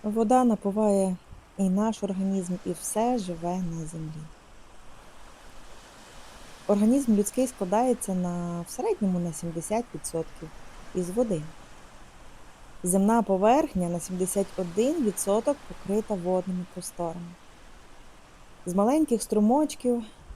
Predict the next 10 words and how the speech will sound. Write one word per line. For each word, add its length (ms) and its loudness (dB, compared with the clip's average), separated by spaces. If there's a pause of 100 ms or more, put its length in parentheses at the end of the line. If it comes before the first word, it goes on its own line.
витікають 580 2
великі 420 0
ріки, 280 0
які 200 -4
впадають 640 -4
в 40 -4
море, 440 0 (680)
а 100 2
моря 360 6 (440)
впадають 540 0